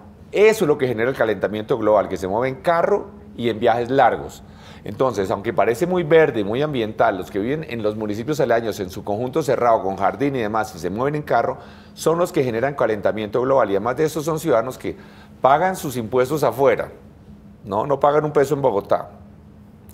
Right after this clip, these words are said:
Y luego vienen a Bogotá, generan contaminación, generan tráfico, generan toda clase de problemas. Entonces es gravísimo que la ciudad siga creciendo así. Si Bogotá creci-, si Bogotá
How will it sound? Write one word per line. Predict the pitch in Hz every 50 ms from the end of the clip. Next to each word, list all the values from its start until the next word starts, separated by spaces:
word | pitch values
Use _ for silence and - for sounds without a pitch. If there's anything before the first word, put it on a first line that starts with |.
| - - - - - - - - - - - - - -
Y | - 147
luego | 165 165 160 147 160
vienen | 160 156 156 160 170
a | 175 165
Bogotá, | 170 175 175 185 180 - 139 139 143 151 - - - -
generan | 113 107 104 113 131 139
contaminación, | 131 147 135 131 139 135 139 139 139 143 135 - - 139 123 120 120 120 127 - - - - - - - - - - - -
generan | 110 101 104 107 110 110 113 117 120 120 113 104 - - - - -
tráfico, | - 143 143 135 127 - - 127 104 - 123 120
generan | 117 98 92 107 110 120 123 123 -
toda | 139 131 131
clase | 135 123 123 - 139
de | 113
problemas. | 135 135 135 127 120 110 104 113 120 - - - - - - - - - - - - -
Entonces | - - 104 104 101 135 135 -
es | 131 117 117 113
gravísimo | 123 135 135 139 165 208 202 170 180 190 196 190 -
que | - - 147 139
la | 143 131
ciudad | - - 104 104
siga | 110 143 131 165 156
creciendo | - 120 104 - 117 110 123 127 156 - -
así. | 98 - - 185 170 120 - - - - - - - - -
Si | - - - 135
Bogotá | 123 123 117 127 120 - 165 170 170
creci-, | - 190 208 208 202 - - -
si | - - 143
Bogotá | 139 127 120 117 127 127 - 165 170 175 190 -